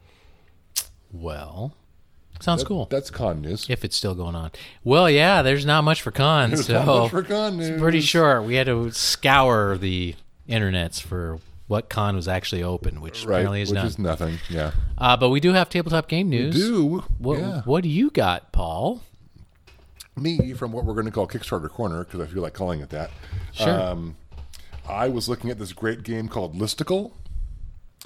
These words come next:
Speaker 1: I'm sorry, what?
Speaker 2: Listicle.
Speaker 1: Okay.
Speaker 2: Um, it's, it's a, a game based on cards, and on the cards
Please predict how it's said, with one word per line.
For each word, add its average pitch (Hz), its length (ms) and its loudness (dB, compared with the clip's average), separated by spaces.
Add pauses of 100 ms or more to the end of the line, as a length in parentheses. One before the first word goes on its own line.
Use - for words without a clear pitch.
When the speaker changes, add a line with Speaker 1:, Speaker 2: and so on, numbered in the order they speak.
(100)
Speaker 1:
I'm 123 120 0
sorry, 107 180 2
what? 127 340 2
Speaker 2:
Listicle. 170 720 0 (140)
Speaker 1:
Okay. 196 420 4
Speaker 2:
Um, 123 260 4
it's, 120 120 -2
it's 139 220 -2
a, 113 220 4 (160)
a 101 60 -2
game 110 360 -4
based 107 360 -2
on 92 220 -4
cards, 98 640 0
and 92 360 -4
on 95 240 0
the 98 60 -6
cards 87 540 -6